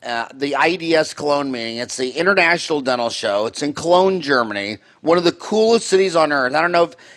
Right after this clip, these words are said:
if you've ever been to Germany. Cologne was the farthest outreach of the Roman Empire. You know, like Phoenix,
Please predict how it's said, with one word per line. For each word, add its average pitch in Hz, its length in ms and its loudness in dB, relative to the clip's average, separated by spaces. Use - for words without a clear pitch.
if 165 100 -2
you've 170 120 2
ever 220 180 4
been 208 160 2
to 190 80 0
Germany. 165 360 -2
Cologne 160 840 0
was 156 240 0
the 156 100 4
farthest 214 640 0
outreach 156 680 0
of 151 100 -4
the 139 100 -2
Roman 147 380 -2
Empire. 120 480 -4
You 120 120 -10
know, 156 140 0
like 156 220 -2
Phoenix, 208 720 -6